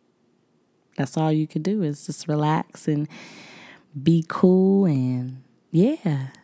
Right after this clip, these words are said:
I'm, I'm still getting used to this. <laughs> I'm still getting used to this because it's just weird. I'm sitting here by myself, and it's like,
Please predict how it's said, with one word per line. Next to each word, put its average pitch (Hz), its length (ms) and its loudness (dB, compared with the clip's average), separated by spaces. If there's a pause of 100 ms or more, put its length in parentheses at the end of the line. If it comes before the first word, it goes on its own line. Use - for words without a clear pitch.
(240)
I'm, 180 240 2
I'm 240 140 4
still 320 240 2
getting 285 220 4
used 214 280 2
to - 60 -2
this. 170 340 2
<laughs> - 20 0
I'm 233 120 6 (2750)
still 554 300 2
getting 349 300 2
used 269 400 2
to 202 140 4
this 117 680 0 (120)
because 208 720 2
it's 269 300 0
just 311 260 0
weird. 262 460 2
I'm 160 180 2
sitting 247 400 0
here 220 300 2
by 214 200 4
myself, 220 840 2
and 190 140 0
it's 196 160 -2
like, 185 240 2